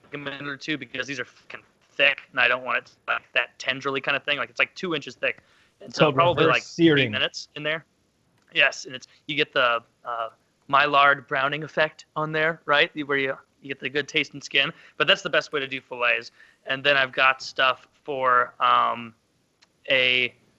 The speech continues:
Speaker 1: asparagus and onion and mushroom saute that I'm gonna do stovetop in some olive oil, and then I'll put a little bit of lemon juice and salt on it when it's done.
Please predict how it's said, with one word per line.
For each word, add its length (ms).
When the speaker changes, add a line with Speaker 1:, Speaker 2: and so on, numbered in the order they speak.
Speaker 1:
asparagus 720
and 140
onion 300
and 100
mushroom 420
saute 600
that 100
I'm 80
gonna 120
do 260
stovetop 640
in 100
some 120
olive 260
oil, 320
and 80
then 80
I'll 80
put 160
a 40
little 160
bit 120
of 80
lemon 300
juice 340
and 160
salt 260
on 120
it 80
when 100
it's 120
done. 320